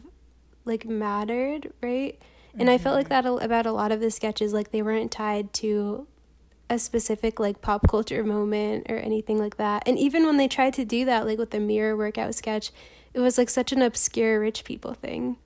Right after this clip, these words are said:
Speaker 2: Yeah, and you know what? When I, like, really looked down at the list of sketches that he did this week, like, let's really just look at it. He did a sketch about,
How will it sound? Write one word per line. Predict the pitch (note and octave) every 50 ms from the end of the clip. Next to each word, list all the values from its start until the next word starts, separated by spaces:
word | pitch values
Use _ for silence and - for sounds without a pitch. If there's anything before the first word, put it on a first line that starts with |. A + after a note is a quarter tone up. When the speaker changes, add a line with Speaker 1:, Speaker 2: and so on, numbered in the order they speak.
| - - - - - - -
Speaker 2:
Yeah, | C#4 C4 C#4 F#4 G#4+ G4+ F4+ C#4 G#3+ F3 -
and | A#3 B3
you | C4+ D4+
know | D#4 D4+ D4+ C#4+
what? | A#3 G#3 G3+ G3 G3 G3+ G3 G3 F#3 E3
When | A3 A#3 A#3+
I, | A#3+ B3 B3
like, | A#3+ A#3+ A#3
really | A#3 B3 B3 D4+ D#4
looked | B3 G3 G3 F#3+ -
down | F3 E3 D#3+ E3+ F3
at | F3 E3+
the | - E3+ E3
list | D#3+ D3+ C#3+ - - -
of | E3 -
sketches | - - D3+ C3+ - - D#3+ D3+
that | D3+ D3
he | C#3+ D#3 D3+
did | - C#3 C3 C#3+
this | D3+ D#3+ E3 -
week, | F3 F3 F3+ F3 E3+ - -
like, | F3 E3 E3 E3
let's | F3+ G3 D4+ - -
really | A3 C4 C#4+ C#4+ B3+ G3+
just | E3+ F3 F3 - -
look | E3 E3+ F3 G#3+ B3+ - E3
at | C#3 C3+ C3
it. | B2 B2+ A#2+ - _ _ _ - - - - - _ _
He | - A#3
did | C4 E4 G#4+ C5
a | A#4+
sketch | - - - - C4+ C4 C4 C4 - - - -
about, | A3 G#3 F3+ F#3+ F#3+ F#3+ F#3 F#3 F3+ F3 -